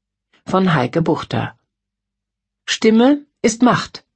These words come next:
Katrin Neumann kämpft für Menschen, die sich schlecht verständigen können.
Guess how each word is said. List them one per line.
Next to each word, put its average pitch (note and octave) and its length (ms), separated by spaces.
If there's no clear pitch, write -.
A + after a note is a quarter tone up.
Katrin B3 380
Neumann D3 460
kämpft F#3 400
für D3 140
Menschen, F3+ 520
die G3+ 100
sich G#3 220
schlecht D3 340
verständigen D#3 640
können. B2+ 420